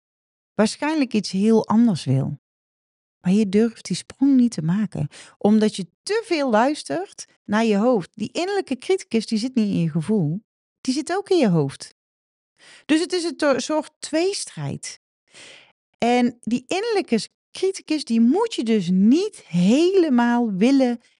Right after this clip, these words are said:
elimineren. Want, weet je, soms is het wel fijn als die innerlijke criticus een keer zegt van, "Hé, luister, je hebt nu dit gedaan, maar klopt dit? Of kan dit?"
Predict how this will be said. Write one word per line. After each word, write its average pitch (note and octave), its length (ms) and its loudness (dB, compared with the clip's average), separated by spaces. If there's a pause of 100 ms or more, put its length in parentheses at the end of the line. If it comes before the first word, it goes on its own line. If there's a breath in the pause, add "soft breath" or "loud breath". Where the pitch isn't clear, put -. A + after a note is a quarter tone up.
(180)
elimineren. G#3 800 4 (360 loud breath)
Want, E4+ 340 2 (720)
weet F#4+ 240 0
je, G4+ 60 -8
soms G4+ 300 -8
is C#4+ 100 -8
het B3+ 120 -12
wel G#3 160 0
fijn F#4+ 400 -4
als A#3 140 -2
die - 120 -12
innerlijke B3 360 0
criticus B3 420 -6
een G#3 80 -8
keer G#3+ 160 0
zegt G3+ 260 -6
van, F3+ 220 -4 (100)
"Hé, - 220 -8 (140)
luister, D#3+ 560 -4
je E3+ 100 -4
hebt D#3+ 140 -2
nu E3 100 2
dit F#3 180 0
gedaan, D3+ 480 -2 (180)
maar D#3+ 420 0 (260)
klopt C4 260 -2
dit? - 280 -6
Of - 200 -20
kan A#3 200 6
dit?" - 320 -2